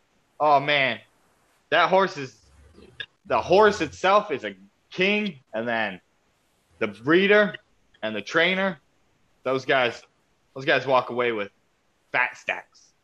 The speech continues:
fat stacks in their pocket. And that horse just can breed all he wants. He basically can retire after that if he wants to. But I feel like if a horse wants to run, you gotta let him run, man. You gotta let him run.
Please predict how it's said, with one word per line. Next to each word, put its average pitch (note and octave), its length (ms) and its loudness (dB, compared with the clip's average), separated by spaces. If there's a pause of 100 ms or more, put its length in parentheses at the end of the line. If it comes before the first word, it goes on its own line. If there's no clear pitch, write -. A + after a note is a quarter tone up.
(160)
fat C#3+ 260 0
stacks G2+ 400 -4
in G2 60 -12
their F#2+ 120 -10
pocket. F2 440 -10 (1400)
And A#2 80 -6
that C#3 140 4
horse E3+ 440 2 (760)
just - 240 -12 (640)
can A#2+ 280 -4
breed E3+ 360 2
all E3+ 240 4
he E3 80 2
wants. F3 320 0
He C#3+ 60 -14
basically D3 440 -4
can C3+ 180 -8
retire B2 460 0
after G#2+ 300 -2
that A#2+ 300 -2 (140)
if G#2 120 -12
he G#2+ 100 -10
wants A#2 420 -6
to. F2+ 140 -10 (840)
But G2 240 -6 (1160)
I C3 60 -4
feel E3 160 -2
like C#3+ 200 2
if A#2+ 60 -8
a C3 60 -2
horse E3 320 2
wants E3+ 280 0
to C#3 100 -8
run, D#3+ 240 0
you C3 60 -12
gotta C3+ 220 -2
let C3+ 180 -4
him A#2+ 120 -10
run, C#3+ 260 -4
man. B2 280 -10 (300)
You A#2+ 140 -20
gotta C#3 280 2
let C3+ 140 0
him C#3 120 -6
run. D3+ 300 -2